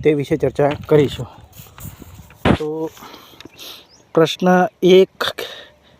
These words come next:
કે હાલમાં રક્ષા મંત્રાલયને લો લેવલ ટ્રાન્સપોર્ટ બળ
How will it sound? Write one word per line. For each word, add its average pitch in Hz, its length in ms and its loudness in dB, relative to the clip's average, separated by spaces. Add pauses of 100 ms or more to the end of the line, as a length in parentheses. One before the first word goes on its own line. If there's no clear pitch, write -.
(140)
કે 160 120 2
હાલમાં 147 480 0
રક્ષા 170 420 0
મંત્રાલયને 175 960 2 (640)
લો 160 180 6
લેવલ 175 420 6
ટ્રાન્સપોર્ટ 165 800 -2
બળ 185 260 4